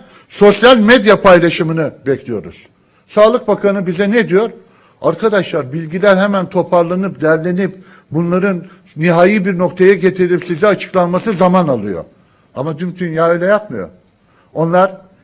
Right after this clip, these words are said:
giriyorlar bilgisayarlarına, internet üzerinden. Kaç tane hasta ne durumda, hangisi ne durumda, hatta hastaları ne durumda, bunları dahi takip edebiliyorlar. Hem çok iyi yöneteceğiz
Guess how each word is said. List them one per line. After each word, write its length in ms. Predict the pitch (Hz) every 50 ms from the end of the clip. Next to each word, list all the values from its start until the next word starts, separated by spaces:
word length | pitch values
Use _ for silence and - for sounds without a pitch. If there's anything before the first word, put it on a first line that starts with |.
| _ _ _ _ _ _ _ _ -
giriyorlar 480 | 156 180 220 233 208 190 170 156 135
bilgisayarlarına, 720 | 139 147 131 131 143 - - 151 143 139 135 143 139 165 196
internet 520 | 185 160 143 - 170 156 156 180 175 - 147
üzerinden. 600 | 117 123 139 127 135 135 135 156 196 233 214 - - - - - - - _ _ _ _ _ _ _ _
Kaç 280 | - 190 208 208 - -
tane 240 | - 185 165 165 165
hasta 360 | 151 156 165 165 - - 196
ne 220 | 175 180 190 180
durumda, 560 | - 170 151 147 131 123 135 127 110 - - - _ _ _ -
hangisi 600 | - 180 202 202 180 180 - - 196 190 170 151
ne 160 | 170 180 147
durumda, 500 | 185 165 170 156 139 147 139 117 - - - - _
hatta 420 | - - 202 226 220 - 202 180 147
hastaları 760 | - - 156 160 160 - - 170 165 175 185 185 233 202 170
ne 180 | 165 151 123
durumda, 580 | 139 135 120 139 127 123 139 180 196 202 190 - - _ _ _ -
bunları 400 | 151 147 143 147 156 185 165 131
dahi 440 | 127 120 117 127 160 170 165 160 - - _ -
takip 440 | 139 127 117 - - 147 - -
edebiliyorlar. 640 | 113 113 113 107 87 95 85 92 92 82 78 73 76 - _ _ _ _ _ _ _ _ _ _ _ _ _ _ _ _ _
Hem 240 | - 185 214 208 185
çok 320 | - - 185 180 - 151
iyi 80 | 143 135
yöneteceğiz 600 | 135 131 127 123 117 131 120 110 143 139 127